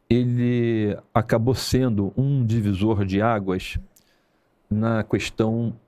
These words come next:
da negociação de conflitos. A unidade já possuía uma conduta técnica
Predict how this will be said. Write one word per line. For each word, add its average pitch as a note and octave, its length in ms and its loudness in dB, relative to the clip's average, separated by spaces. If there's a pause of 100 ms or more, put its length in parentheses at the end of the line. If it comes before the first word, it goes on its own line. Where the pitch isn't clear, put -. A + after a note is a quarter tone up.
(220)
da G2+ 840 0
negociação D3 600 2
de A#2+ 80 0
conflitos. - 640 -4 (1200)
A B2+ 100 4
unidade D3+ 680 2
já F#2+ 260 2
possuía A2+ 880 0 (300)
uma C#3 220 0
conduta G2+ 1040 0 (1120)
técnica G#2 680 0